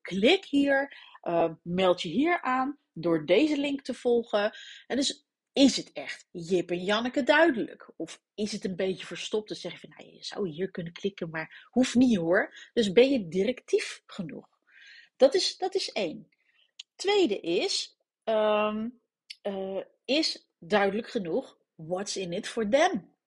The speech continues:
Hè, zeg maar, is het je, ehm, eh, lezer duidelijk genoeg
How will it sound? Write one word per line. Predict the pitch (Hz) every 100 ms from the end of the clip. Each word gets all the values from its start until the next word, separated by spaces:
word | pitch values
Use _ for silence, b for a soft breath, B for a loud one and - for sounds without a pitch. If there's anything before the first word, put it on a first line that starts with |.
| -
Hè, | 262 330
zeg | 190
maar, | 196
is | 247 233
het | 208 _
je, | - 185 185 185 -
ehm, | 180 175 175 170 170 -
eh, | 175 170
lezer | 180 202 294 370 - 185 202
duidelijk | 254 349 285 -
genoeg | 160 214